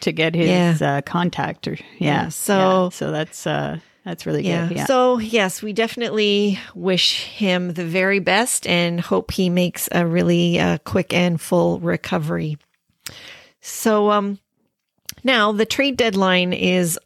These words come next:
Speaker 2: uh, in a couple of weeks, and, uh, Dubas got it going for, for the Leafs with a minor move acquiring D-man Ilya Lyubushkin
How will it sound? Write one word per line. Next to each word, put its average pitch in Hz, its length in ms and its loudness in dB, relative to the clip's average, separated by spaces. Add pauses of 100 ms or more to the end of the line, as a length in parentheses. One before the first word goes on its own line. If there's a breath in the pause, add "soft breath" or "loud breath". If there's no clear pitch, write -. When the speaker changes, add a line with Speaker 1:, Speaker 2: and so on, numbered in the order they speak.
Speaker 2:
uh, 180 280 2
in 180 140 0
a 180 40 -2
couple 180 480 -2
of 175 60 0
weeks, 214 480 0
and, 175 420 0
uh, 175 220 0
Dubas 185 720 0
got 180 220 2
it 175 120 -4
going 185 300 2
for, 180 500 0
for 185 220 0
the 175 80 0
Leafs 185 400 0
with 180 280 0
a 190 40 0
minor 180 400 0
move 180 320 0
acquiring 175 560 0 (380 loud breath)
D-man 185 680 2
Ilya 185 640 2
Lyubushkin 185 800 2